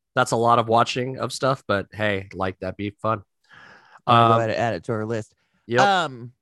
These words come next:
Speaker 2: some other interesting news this week.
Speaker 1: Uh-huh.
Speaker 2: You know how I've been, uh, fighting my city to, for my right to skate?
Speaker 1: Yep.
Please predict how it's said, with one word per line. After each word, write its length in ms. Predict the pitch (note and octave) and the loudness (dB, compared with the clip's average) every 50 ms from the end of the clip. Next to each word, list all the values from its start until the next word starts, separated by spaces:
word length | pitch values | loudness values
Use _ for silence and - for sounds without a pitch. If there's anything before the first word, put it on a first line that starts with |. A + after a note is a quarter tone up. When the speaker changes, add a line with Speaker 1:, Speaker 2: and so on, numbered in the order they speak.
| _ _ _ _ _ _ _ _ _ - - - _ _ _ _ - | _ _ _ _ _ _ _ _ _ -20 -20 -20 _ _ _ _ -8
Speaker 2:
some 100 | F3 F3+ | -4 -4
other 180 | F3+ G3+ G#3+ F3+ | -2 -2 -2 -4
interesting 460 | C3+ B2+ - C3 - - F#2+ G2 G#2+ | -4 -6 -6 -10 -10 -8 -10 -10 -6
news 200 | G#2 G#2+ G#2+ G#2+ | -6 -6 -6 -6
this 200 | - - - - | -8 -10 -10 -6
week. 300 | E2 E2 G#2+ C3+ - _ _ _ _ _ _ _ | -4 -2 -2 -4 -4 _ _ _ _ _ _ _
Speaker 1:
Uh-huh. 320 | A2+ G#2 G2+ G#2+ F#2+ F2+ F#2 | -14 -10 -8 -6 -4 -2 0
Speaker 2:
You 60 | C#3 | 0
know 80 | C#3 | 0
how 120 | D3 D#3+ D3+ | 0 0 0
I've 320 | D3 C#3+ C#3 C#3 C3+ B2 | 0 -2 -2 -4 -4 -4
been, 260 | C3 C3+ C3 B2+ B2 | -4 -2 -2 -4 -4
uh, 380 | B2 A#2+ A#2 G#2+ G2 F2+ F#2+ G#2+ G#2 - _ _ _ _ _ _ _ _ _ _ _ _ | -4 -4 -4 -4 -4 -4 -6 -6 -8 -12 _ _ _ _ _ _ _ _ _ _ _ _
fighting 360 | _ - G3 F#3 - - F#3+ | _ -2 -2 -2 -2 -4 -6
my 180 | F#3 E3+ D3+ D#3 | -4 -2 -4 -4
city 360 | - - F3 E3+ E3+ F#3 F#3+ | -4 -2 -2 -2 0 0 -2
to, 140 | F3 F3 C#3 A2+ - - | -2 -4 -8 -10 -12 -6
for 100 | - E3 | -4 -4
my 200 | D3+ D#3+ D#3+ D#3+ | -2 -2 -2 0
right 240 | E3 E3+ E3+ E3 D#3 | 0 0 0 -2 -4
to 100 | - D#3 | -6 -12
skate? 460 | - - - - E3+ F3 G3 F#3+ - _ _ _ _ _ _ _ _ _ _ _ _ | -16 -10 -6 -4 -4 -4 -4 -6 -8 _ _ _ _ _ _ _ _ _ _ _ _
Speaker 1:
Yep. 260 | A2 A#2 C#3 E3+ - | -4 -2 -2 -2 -2